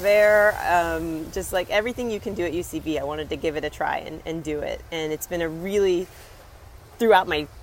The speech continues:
fourteen years in New York, it's been a really fun place to grow as a comedian and reach an audience of like-minded comedy minds. In fact, like, whenever somebody asks me, "I wanna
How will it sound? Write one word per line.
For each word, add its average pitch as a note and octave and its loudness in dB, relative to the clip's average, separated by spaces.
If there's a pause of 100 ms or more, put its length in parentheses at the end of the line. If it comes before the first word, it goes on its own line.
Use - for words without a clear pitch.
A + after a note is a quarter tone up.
fourteen F#3 -2
years E3+ -2
in D#3 -2
New D3 -4
York, D3 0
it's D3 -10
been E3 -4
a D#3 -2
really F#3 0
fun E3 -4
place D#3 0
to D3 -6 (140)
grow D#3 4 (100)
as D3+ -2
a D#3 -6
comedian D3+ -6
and E3 -2
reach F#3 -4 (400)
an F3 0
audience D#3 0
of D#3 0
like-minded D#3+ 0
comedy D3+ -8
minds. C#3+ -8
In E3 -8
fact, F#3+ 0
like, - -2 (460)
whenever F3+ 0
somebody E3+ -2
asks - -2
me, D3+ -4 (800)
"I F3 4
wanna F#3 2